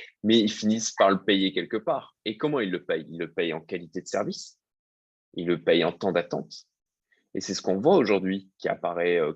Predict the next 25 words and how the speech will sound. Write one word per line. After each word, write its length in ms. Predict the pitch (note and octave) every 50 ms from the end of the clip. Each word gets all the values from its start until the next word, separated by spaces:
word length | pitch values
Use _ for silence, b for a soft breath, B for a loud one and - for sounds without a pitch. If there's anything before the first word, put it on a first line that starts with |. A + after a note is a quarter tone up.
| -
qui 120 | - - F2
est 80 | -
clairement 680 | - - C#3+ D#3 C#3+ D3 D#3 D#3 D3+ D3 C3+ A2 - _ _
présent 320 | - - G#2 F#2 F#2+ F#2 G2
en 60 | G#2+
France. 360 | _ - G#3 G3 F#3 - _ -
Je, 300 | - - - - F#2+ F2+
j'ai, 200 | - - G2+ G#2 - -
j'ai 140 | A#2 - D#3
un 100 | E3+ E3+
ami 240 | D#3 D3 C3+ A#2+
là, 140 | A2 F#2 F2+
il 100 | G2+ G2+
a, 40 | - -
il 100 | G2+ G#2+
a 60 | G#2+
besoin 540 | A2 A#2+ B2+ B2+ B2 C#3 D3 D3+ D#3+ - - _ _ _ _ _ _ _ _ _ _ _ _ -
de, 360 | - G2 G2+ G2+ G2+ G2+ G2
de, 220 | G2 G2+ G2 G2 G2
de, 140 | G#2 G#2+
d'un 220 | A2 G#2 A#2+ B2+ C3
accompagnement 580 | C3 C3 - - C3+ - C#3 B2+ B2+ C3 C3+
pour 160 | C3+ - A#2 -
son 160 | - G2 F2
fils. 380 | - - D#2+ - - - _